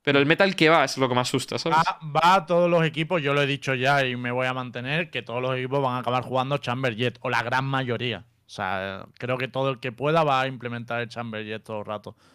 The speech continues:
Speaker 2: porque te da una diferencia brutal cuando, eh, a la hora de ganar primeras bajas. Pero, mm, eh, ahora, ahora va a volver Lucas, que ha ido a mear, le deseamos <coughs> mucha suerte, que ya está mayor y sabemos que esto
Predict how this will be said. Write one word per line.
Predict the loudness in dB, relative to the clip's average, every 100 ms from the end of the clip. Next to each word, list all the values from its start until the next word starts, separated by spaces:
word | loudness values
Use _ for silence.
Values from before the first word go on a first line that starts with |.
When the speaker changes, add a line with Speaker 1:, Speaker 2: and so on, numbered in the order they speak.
| _
Speaker 2:
porque | -16 -12 -12 -12
te | -8
da | -4 -4
una | -2 -2
diferencia | -2 -6 -10 -8 -8
brutal | -8 -6 -2 -2
cuando, | -6 -12 -10 -12 -14 _ _ _
eh, | -8 -4 -4 -4 -6 -6
a | -4
la | -2
hora | -2 -2
de | -4
ganar | -4 -6
primeras | -8 -8 -6
bajas. | -6 -8 -10 -8
Pero, | -2 0 0
mm, | -4 -10 -14 -18 -20 -20 _ _
eh, | -2 0 2 2
ahora, | 2 2 -2 -8
ahora | -4 0 0
va |
a | 0
volver | 0 -2
Lucas, | -2 -4 -4 -6
que | -6
ha |
ido | -6
a | -6
mear, | -6 -4
le | -4
deseamos | -2 0 -2
<coughs> |
mucha | -4 -8 -8
suerte, | -6 -8 -6
que | -6
ya | -6
está | -6 -8
mayor | -6 -6 -6
y | -8
sabemos | -10 -10 -10
que | -12
esto | -12